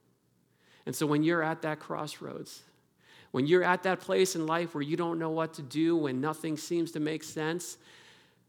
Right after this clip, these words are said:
look at him. See him for who he is.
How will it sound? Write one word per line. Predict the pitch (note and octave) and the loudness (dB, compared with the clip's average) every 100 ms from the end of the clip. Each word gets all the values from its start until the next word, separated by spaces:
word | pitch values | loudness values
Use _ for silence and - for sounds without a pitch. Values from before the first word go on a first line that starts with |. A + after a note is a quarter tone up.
| _ _ - | _ _ -10
look | D3 D3+ | -6 -6
at | |
him. | C3+ C#3+ B2+ - _ _ _ _ _ _ _ | -6 -8 -10 -16 _ _ _ _ _ _ _
See | - - F3+ E3 | -10 -4 -2 -2
him | D#3 D#3 | -2 -4
for | - C#3 | -6 -8
who | B2 D#3 D#3 | -2 -2 -2
he | D3+ B2 | -2 -6
is. | B2 C3 - | -6 -8 -10